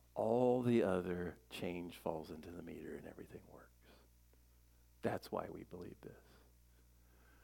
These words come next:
So this Christmas, you know, yes, I always am trying to get you to think deeper. <laughs> I think it's good. I think God gave us minds to do this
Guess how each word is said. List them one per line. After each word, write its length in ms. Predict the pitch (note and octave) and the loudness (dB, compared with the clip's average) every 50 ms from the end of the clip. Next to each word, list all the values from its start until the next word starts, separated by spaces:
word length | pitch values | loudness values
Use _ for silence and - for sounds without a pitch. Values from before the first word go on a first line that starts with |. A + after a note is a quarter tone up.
| - - - | -20 -12 0
So 140 | - E3+ E3 | 8 10 10
this 140 | E3+ D#3 | 10 10
Christmas, 680 | - - - G3 F#3 - - - C3+ A#2 - - - - | 8 8 10 10 10 10 6 4 4 4 4 2 4 8
you 60 | A#2+ | 10
know, 260 | A#2+ B2 C3 D3 D#3+ - - - - - - - | 12 12 12 10 8 2 -10 -20 -20 -20 -4 8
yes, 380 | - C#3 D3 D3+ - - - - - | 12 12 12 12 12 6 -2 2 6
I 80 | A#2+ A2+ | 8 8
always 580 | - - A#2 B2 B2+ B2+ B2+ C3 B2 A#2+ - - | 8 10 8 10 10 10 10 8 8 6 2 -2
am 120 | - B2+ A#2 | 0 -2 0
trying 420 | - - G#2+ G2+ G#2 G2 G2 G2 - | 4 6 8 8 8 6 2 -2 -4
to 60 | E2 | 0
get 240 | - G2+ F#2 - - | 0 0 0 0 -4
you 120 | G2+ F2+ | -6 -4
to 100 | - F#2 | -4 -4
think 300 | - - F#2 F2 E2 - | -2 -2 -2 -2 -4 -8
deeper. 320 | - F#2 - - - - - - - - - - - | -8 -10 -8 -10 -14 -16 -16 -18 -16 -14 -14 -8 -6
<laughs> 1080 | - - - - - - - - - - - - - - - - - - - - - - | -6 -6 -4 -6 -8 -10 -10 -14 -16 -20 -20 -20 -20 -20 -20 -20 -18 -14 -12 -10 -4 4
I 80 | - A2 | 4 4
think 260 | - - C3 B2+ - | 10 10 10 12 12
it's 160 | C#3 - - | 8 6 6
good. 320 | A#2+ A#2 C3 A#2+ G2+ F#2 F#2 | 0 8 8 10 10 10 8
I 60 | F#2 | 8
think 200 | G2 G#2 G2+ - | 6 2 2 2
God 240 | G2 G2 G#2 - G#2+ | 6 8 8 8 8
gave 180 | G#2+ G#2 G2+ G#2 | 8 6 6 6
us 120 | G#2 - | 4 2
minds 380 | G#2+ G2+ G#2 G2+ G2 G2 - - | 2 2 2 2 0 -2 -6 -6
to 120 | - G#2+ | -6 -2
do 120 | G2+ G#2 | 0 0
this 100 | F#2+ F2+ | 0 0